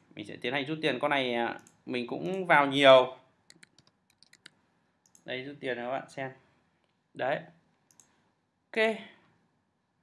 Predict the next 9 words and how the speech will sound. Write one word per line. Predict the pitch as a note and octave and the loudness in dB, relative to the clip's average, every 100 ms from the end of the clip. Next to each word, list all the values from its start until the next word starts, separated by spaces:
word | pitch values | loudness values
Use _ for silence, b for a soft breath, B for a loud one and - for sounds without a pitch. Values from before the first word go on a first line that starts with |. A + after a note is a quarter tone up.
| _ _ _ _ - | _ _ _ _ -14
Thì | C#3+ | -12
cũng | - - - - | -10 -10 -12 -10
chả | - - - C3 | -8 -8 -10 -4
bạn | E3+ E3+ | -4 -4
nào | G2+ - | -10 -12
vào. | G2 - - - _ _ _ _ _ _ _ _ _ _ _ _ _ - _ _ _ _ _ _ _ _ | -12 -12 -18 -20 _ _ _ _ _ _ _ _ _ _ _ _ _ -20 _ _ _ _ _ _ _ _
Rất | - - | -20 -14
nhiều | E4 A3+ E3 E3 | 0 6 6 12
con | G3+ F#3+ F#3+ | 12 12 8